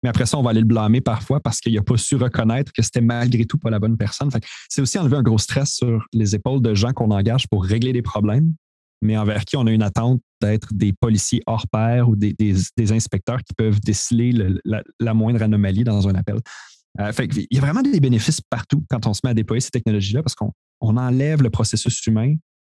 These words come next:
on enlève la vulnérabilité de devoir prendre une décision, faire un, un judgment call. Euh, ultimement, quand on va voir des organisations qui ont déployé ça depuis plusieurs années, ce qu'on se fait dire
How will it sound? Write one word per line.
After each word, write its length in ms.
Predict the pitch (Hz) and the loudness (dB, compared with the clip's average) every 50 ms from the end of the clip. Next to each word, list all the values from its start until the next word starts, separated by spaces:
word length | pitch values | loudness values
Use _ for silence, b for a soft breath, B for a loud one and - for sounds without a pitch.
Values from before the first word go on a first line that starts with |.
| _ - | _ -6
on 100 | - 104 | -4 -2
enlève 440 | 104 101 110 123 135 139 139 127 117 | -2 0 0 0 0 0 2 2 2
la 80 | 101 101 | 2 4
vulnérabilité 1000 | 95 117 123 120 123 117 117 113 104 107 104 101 98 - - 131 139 139 143 | 4 4 4 4 4 4 2 2 4 4 2 2 0 -2 -2 0 0 0 0
de 140 | 127 107 110 | 0 0 0
devoir 560 | 98 110 107 101 101 113 113 120 123 120 120 - _ _ _ _ _ _ - | 0 0 0 0 0 0 -2 -2 -4 -4 -4 -6 _ _ _ _ _ _ -10
prendre 280 | - - 127 135 135 | -8 -4 0 2 2
une 100 | 123 113 | 4 4
décision, 640 | 110 104 - - 107 101 104 117 117 127 131 131 127 | 4 2 0 -2 -2 -2 0 0 2 2 2 0 0
faire 200 | - 120 117 117 | -2 -2 -2 -2
un, 300 | 110 - - 101 - 101 | -2 -2 -2 -2 -2 -4
un 40 | 95 92 87 | -4 -4 -4
judgment 380 | - 123 113 110 110 104 101 | -4 -2 0 2 2 2 2
call. 320 | 101 - 117 120 131 147 156 B B B B B B _ _ - | 0 -2 -4 -2 -2 -4 -6 B B B B B B _ _ -6
Euh, 100 | 104 98 - _ _ _ _ _ _ _ _ _ _ _ _ _ _ _ _ - _ _ _ _ _ | -6 -6 -6 _ _ _ _ _ _ _ _ _ _ _ _ _ _ _ _ -20 _ _ _ _ _
ultimement, 580 | 139 143 135 - - - 131 123 120 120 139 160 | 0 0 0 0 0 2 4 4 4 4 2 0
quand 280 | 156 - 123 110 - 110 | 0 0 -2 0 2 2
on 60 | 101 | 4
va 120 | 110 110 | 4 4
voir 320 | 98 104 110 113 127 131 123 | 4 4 2 2 2 2 2
des 140 | 113 101 | 2 2
organisations 560 | 104 101 107 104 98 104 101 92 - - 127 135 | 4 4 4 4 4 4 2 0 -2 -2 0 0
qui 100 | - 113 | 2 2
ont 20 | |
déployé 320 | 107 98 104 104 104 101 | 2 2 2 2 2 0
ça 100 | 95 - - - _ - | -2 -4 -6 -8 _ -4
depuis 220 | 110 101 - 104 | -4 -2 -2 -6
plusieurs 400 | - - - 101 107 107 101 98 | -6 -6 -4 -4 -2 0 0 0
années, 220 | 95 98 107 123 | 0 2 0 0
ce 100 | 127 - | 0 -2
qu'on 140 | - 117 104 | -4 -4 -6
se 100 | - - | -4 -4
fait 100 | - 104 | -4 -4
dire 360 | 95 101 104 113 117 117 110 | -2 -2 0 0 -2 -2 -4